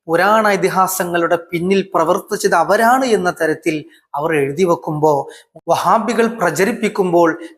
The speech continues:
പിന്നെ എന്ത് സ്നേഹമാണ് അവർക്ക് സ്വഹാബത്തിനോടുള്ളത്? അതുകൊണ്ടാണ് നേരത്തെ നാം പറഞ്ഞത്, ഇവർ സ്വഹാബത്തിനെയും ഇമാമിങ്ങളെയുമെല്ലാം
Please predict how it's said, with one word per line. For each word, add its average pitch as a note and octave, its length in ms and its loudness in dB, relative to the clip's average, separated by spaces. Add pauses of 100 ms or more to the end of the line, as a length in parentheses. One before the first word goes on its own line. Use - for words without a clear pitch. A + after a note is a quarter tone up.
പിന്നെ C#4 180 0
എന്ത് A3+ 360 0
സ്നേഹമാണ് F#3 880 0 (220)
അവർക്ക് E3 320 0
സ്വഹാബത്തിനോടുള്ളത്? D#3 1040 -2 (260)
അതുകൊണ്ടാണ് C4 480 0
നേരത്തെ G3+ 580 0
നാം G#3+ 280 0
പറഞ്ഞത്, E3 580 -2 (300)
ഇവർ G3 380 -2 (140)
സ്വഹാബത്തിനെയും E3+ 1160 -2 (100)
ഇമാമിങ്ങളെയുമെല്ലാം D#3 1200 0